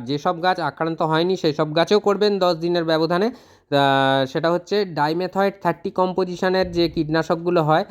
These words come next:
টাটা টাবগার, রোগার, রোগার প্লাস, আহ, এই সমস্তগুলো আপনারা অবশ্যই কিন্তু করতে পারেন স্প্রে। আর এই স্প্রে করলে কীটনাশক সবসময় সন্ধ্যাবেলা স্প্রে করবেন। আর অবশ্যই, আহ, এই এক লিটার জলে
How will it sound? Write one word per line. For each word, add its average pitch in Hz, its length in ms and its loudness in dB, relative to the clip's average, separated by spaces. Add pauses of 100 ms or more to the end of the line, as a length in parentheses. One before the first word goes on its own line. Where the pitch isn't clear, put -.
(360)
টাটা 139 260 2
টাবগার, 147 580 0
রোগার, 143 400 0
রোগার 135 320 -2
প্লাস, 151 460 0 (260)
আহ, 123 840 0
এই 147 160 -4
সমস্তগুলো 180 880 -2
আপনারা 151 420 0 (320)
অবশ্যই 156 480 0
কিন্তু 151 360 -4
করতে 151 360 -2
পারেন 147 400 0 (300)
স্প্রে। 151 420 -2 (200)
আর 120 200 2 (120)
এই 135 140 0
স্প্রে 170 260 -4
করলে 180 300 0
কীটনাশক 151 560 -4
সবসময় 160 320 -2
সন্ধ্যাবেলা 175 580 0
স্প্রে 175 260 -6
করবেন। 185 380 -2 (280)
আর 120 360 2 (160)
অবশ্যই, 165 460 0 (300)
আহ, 123 360 0
এই 175 560 -6 (140)
এক 143 200 -4
লিটার 175 340 -2
জলে 170 360 2